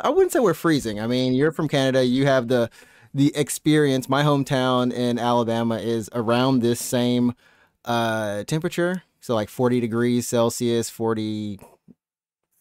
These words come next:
not Fi-, not Celsius, Fahrenheit. There we go. Wow. Fahrenheit. So, it's not too bad for me, but at the same time, you know, it's been warm, so yucky.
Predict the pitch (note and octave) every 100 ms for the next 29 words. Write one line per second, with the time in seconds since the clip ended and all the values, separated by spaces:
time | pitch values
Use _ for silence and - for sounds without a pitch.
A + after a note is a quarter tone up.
0 | _ - C#3 D#3+ A#2 - C#3 A#2 C#3 -
1 | A2 G#2+ - C#3+ D#3 A#2+ G2+ - B2+ G#2+
2 | F2+ F2 G#2+ F2+ - - - - _ F3+
3 | G3 D3 A2+ - C#3+ C3+ B2+ _ - -
4 | - B3+ A3+ C#3 B2 B2 C#3+ C3 D#3+ C#3
5 | G#2+ C#3+ C#3+ A#2 A#2 C#3 F3 D3+ D#3+ C3+
6 | A#2+ A#2 A2 A2 G#2+ _ _ _ _ -
7 | B2 A#2+ A2+ A#2 G#2+ G2+ G2+ F#2+ F#2+ -
8 | _ _ _ - A#2 A#2 - C2+